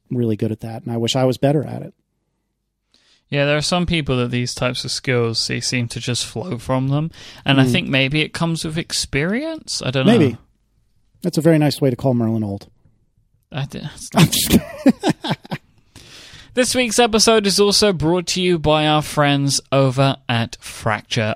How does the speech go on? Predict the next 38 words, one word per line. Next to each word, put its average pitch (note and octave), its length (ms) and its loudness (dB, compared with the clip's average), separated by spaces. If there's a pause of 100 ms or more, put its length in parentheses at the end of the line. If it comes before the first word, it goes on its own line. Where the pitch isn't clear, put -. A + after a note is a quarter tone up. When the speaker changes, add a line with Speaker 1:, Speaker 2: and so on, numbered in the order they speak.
Speaker 2:
I D3 140 4
love D#3+ 200 4
Fracture. D3+ 520 4
What F#3 240 2
Fracture G3 380 2
are F3+ 40 0
doing F3+ 380 0
is D#3+ 100 0
they E3 280 0
are - 20 2
helping D#3+ 480 0
save D#3+ 580 0
the D#3 80 -2
pictures D3+ 460 -2
that - 160 -6
you C#3+ 80 -2
have C#3 260 -2
stored C#3 400 -2
in C3+ 100 0
your C3+ 140 2
devices, B2 800 0 (340)
helping C3+ 280 2
surface D3+ 500 2
photos C#3+ 640 2
from A#2 260 0
timelines C#3+ 800 0
and A2+ 160 -2
feeds C#3 640 -2
or, A2 240 0 (800)
uh, C3 260 -6
hidden F3 380 -2
inside C#3+ 480 0
of C3+ 80 2
an C3+ 40 2
iCloud C3 520 0
photo B2 420 0
library G#2+ 480 -2
somewhere, G#2 600 -4